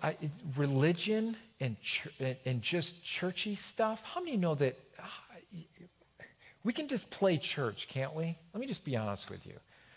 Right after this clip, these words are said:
We can come to church, we, we dress up, we know the right things to say, and then we end up getting in our cars after church, and we, we're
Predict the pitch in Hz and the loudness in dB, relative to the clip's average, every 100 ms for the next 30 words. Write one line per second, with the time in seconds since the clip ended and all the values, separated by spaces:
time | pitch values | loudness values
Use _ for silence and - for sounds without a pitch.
0 | - - - 160 151 - 254 269 226 - | -20 -20 -4 -2 -2 -2 -2 -2 -4 -2
1 | - 202 196 190 120 98 104 113 110 98 | 2 2 2 -2 -8 -8 -12 -8 -8 -6
2 | 120 165 185 - - 170 160 160 107 117 | -2 0 0 0 2 4 2 0 -4 0
3 | 175 156 127 143 147 151 147 131 135 - | 0 0 2 2 2 -4 -4 -4 -6 -2
4 | 139 131 131 131 110 92 - - - - | 0 4 4 2 0 -4 -8 -20 -20 -20
5 | - - - _ _ _ _ _ - 196 | -20 -20 -20 _ _ _ _ _ 2 4
6 | 208 175 160 117 180 185 170 143 - 147 | 6 4 2 0 -2 2 2 2 6 6
7 | 147 143 139 139 127 - 147 135 135 - | 6 4 4 0 -4 0 4 4 4 0
8 | - 123 120 110 113 - - - 123 | -2 -2 -2 -2 -4 -8 -12 -8 -2